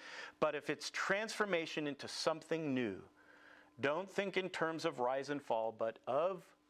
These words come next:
rebirth. So, let's kind of wind down.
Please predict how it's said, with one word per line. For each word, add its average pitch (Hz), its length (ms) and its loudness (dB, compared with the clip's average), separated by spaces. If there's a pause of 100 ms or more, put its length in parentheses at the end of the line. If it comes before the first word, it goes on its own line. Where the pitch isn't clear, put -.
(580)
rebirth. 104 420 -4 (2500)
So, - 360 0 (880)
let's - 160 -2
kind 143 220 -2
of 127 140 -2 (180)
wind 120 300 -2
down. 92 240 -2